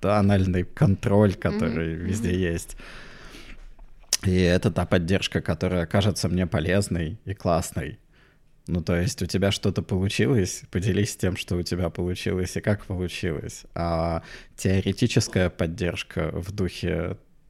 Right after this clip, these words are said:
Speaker 1: «А че это вы сидите там в России у себя и не делаете ничего, когда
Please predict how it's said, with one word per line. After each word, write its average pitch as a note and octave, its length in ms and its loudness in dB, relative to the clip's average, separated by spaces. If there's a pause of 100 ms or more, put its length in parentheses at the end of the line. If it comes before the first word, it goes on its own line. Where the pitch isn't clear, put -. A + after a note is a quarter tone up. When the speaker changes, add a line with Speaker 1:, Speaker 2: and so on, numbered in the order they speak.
(240)
Speaker 1:
«А - 120 -4
че - 180 2
это F#2 200 0
вы F2 440 -2
сидите E2+ 800 0 (100)
там E2 300 -2
в F#2 160 -6
России G2 360 0
у G2+ 100 2
себя F2+ 360 0
и E2 60 0
не F2+ 140 2
делаете F2+ 520 2
ничего, E2 540 -4 (460)
когда E2 580 -2